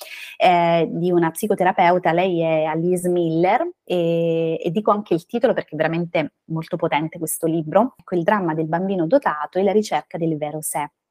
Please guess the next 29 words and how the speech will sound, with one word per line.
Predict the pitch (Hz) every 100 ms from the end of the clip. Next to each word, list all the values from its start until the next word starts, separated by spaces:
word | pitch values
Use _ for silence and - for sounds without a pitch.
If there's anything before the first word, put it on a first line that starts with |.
| -
mm? | 175 220 - - - _ -
Che | -
un | -
po' | 165 170
tutti | 196 - 180 -
gli | 156 160
psicologi | - 165 156 160
e |
psicoterapeuti | - 160 156 156 147 151 156 -
abbiamo | 170 170 202 196
letto, | 175 190 - 226 262 320 233 -
<laughs> | _
perché | - 240
è |
uno | 208 202
dei | 196
libri | 196 185 190
veramente, | 185 190 214 214 190 339 - - _
insomma, | - 208 196
no? | 233 302
Eh, | 202 190 180 180 185 185 185
fondamentali. | 240 202 185 180 - 147 190 - - -
Lì | 285
c'è | 392 220
un | 214
passo | 262 - 185 _
fondamentale, | - 170 160 156 160 139 143 156
no? | 226
Importante, | 226 196 - 175 - 123 156 160 165